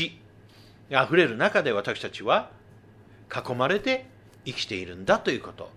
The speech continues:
そこで私たちはこの絶対者なる唯一なる神の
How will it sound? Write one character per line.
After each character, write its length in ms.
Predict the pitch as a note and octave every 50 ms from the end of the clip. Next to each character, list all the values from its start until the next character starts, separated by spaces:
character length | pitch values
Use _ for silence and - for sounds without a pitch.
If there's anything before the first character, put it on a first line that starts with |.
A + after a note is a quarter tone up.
| - - - -
そ 160 | - - -
こ 120 | - A3+
で 80 | B3+ C4+
私 280 | C4+ B3+ B3 B3+ B3 -
た 120 | B3+ B3
ち 120 | - -
は 120 | A#3+ G#3+ -
こ 140 | - - C#3+
の 300 | B2 A#2 G#2+ G2 F#2+ - - - - -
絶 260 | - C#3 B2 - -
対 180 | - B2 B2 B2
者 160 | - - A2+
な 100 | A#2+ C#3+
る 140 | F3 G3+ D#3+
唯 140 | D3 E3+ F3
一 140 | D3+ - -
な 80 | G#3 G#3+
る 100 | A3 G#3
神 240 | - G#3 G3+ F#3+ F3
の 120 | D3+ A#2